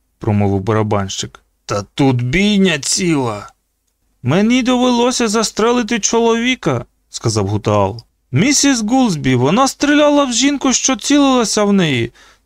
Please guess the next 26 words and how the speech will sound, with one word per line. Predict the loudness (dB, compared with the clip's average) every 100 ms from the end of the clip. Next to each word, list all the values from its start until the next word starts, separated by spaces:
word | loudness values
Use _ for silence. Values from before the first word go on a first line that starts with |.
| _
То | -2 0
була | 2 2 0
чиста | 0 -2 -2 -2
самооборона". | 0 0 0 2 0 2 2 2 0 -2 -8 -12 _ _ -14
"Скільки | -4 -2 0 0
на | 0
дворі?" | 0 2 2 0 -6 _ _
спитав | -14 -8 -2 -2 -4
Тім. | -6 -8 -10 _ _
"Вони | -2 0
вже | 2 0
мертві | 2 0 -2 -2 -2
чи | 0 0 0
є | 2 0
ще | 0 0 0
якісь | 0 -2
живі?" | 0 2 2 0 -4 _ _ _ _ -4
Енні | -2 0 0
відштовхнула | 0 -2 -2 -4 -2 0 2
Гутаала | 0 0 0 2 2 2
Добіру | 0 0 0 2 0
і | -2
стала | -6 -2 0 0
поруч | 0 0 0 0
із | -4
барабанщиком. | -2 0 0 0 -2 -4 -8 -10 -12